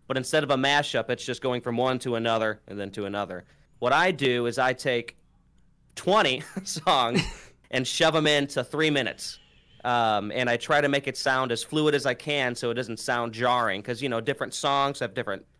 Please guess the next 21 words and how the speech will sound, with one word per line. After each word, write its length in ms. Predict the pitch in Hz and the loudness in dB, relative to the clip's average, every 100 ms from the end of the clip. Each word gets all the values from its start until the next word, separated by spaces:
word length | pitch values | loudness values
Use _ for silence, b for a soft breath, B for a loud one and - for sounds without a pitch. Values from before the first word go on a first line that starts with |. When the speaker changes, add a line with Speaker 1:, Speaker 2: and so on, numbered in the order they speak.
| _ _ - | _ _ -4
Speaker 1:
tempos 540 | 190 180 165 151 156 | -2 2 4 4 2
and 100 | 110 | -4
speeds 640 | - - 175 175 165 160 131 | -8 -6 -4 -2 -4 -6 -6
and 220 | 110 98 b b 123 | -6 -6 b b -6
genres 600 | 127 160 160 160 156 143 | 2 2 4 4 2 0
and 100 | 139 | -4
stuff, 260 | - 143 | 0 0
and 80 | 131 | 2
I 80 | 127 | -2
try 200 | - 135 | 2 0
my 140 | 123 | 2
best 340 | 120 117 117 - | 0 0 -4 -6
to 200 | 101 85 _ _ _ | -8 -8 _ _ _
mesh 340 | 113 127 143 - | -4 -2 -2 0
them 220 | 139 131 | -2 0
together 400 | 117 127 123 117 | -2 0 2 2
into 280 | 113 117 120 | 0 -2 -4
one 360 | 113 127 110 | 0 0 0
so 140 | 110 113 | -2 -6
it's 140 | 107 | -4
a, 80 | 104 | -6